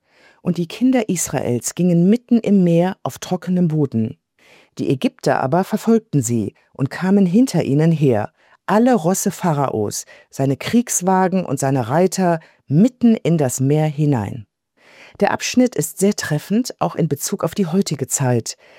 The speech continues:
da wir es ebenfalls mit einem Clash der Systeme zu tun haben. Menschen wollen Freiheit. Ihre Schritte in die Freiheit sind die größte Bedrohung für die Systeme der Unterdrückung. Das Bild soll uns bestärken, dass wir nicht vor der Reaktion verzagen.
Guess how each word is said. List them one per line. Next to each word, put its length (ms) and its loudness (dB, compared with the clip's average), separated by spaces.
da 200 2
wir 160 2
es 140 -2
ebenfalls 580 0
mit 140 -4
einem 220 2
Clash 600 -4
der 120 0
Systeme 480 0
zu 160 -8
tun 300 -2
haben. 420 -6
Menschen 460 4
wollen 220 4
Freiheit. 760 -2
Ihre 240 -2
Schritte 320 -2
in 120 0
die 100 -2
Freiheit 580 0
sind 140 2
die 80 -4
größte 420 0
Bedrohung 640 2
für 180 -4
die 120 2
Systeme 540 2
der 120 0
Unterdrückung. 760 -2
Das 200 -2
Bild 360 2
soll 200 2
uns 200 0
bestärken, 840 -2
dass 180 -6
wir 100 6
nicht 360 4
vor 160 -2
der 160 2
Reaktion 580 0
verzagen. 760 -4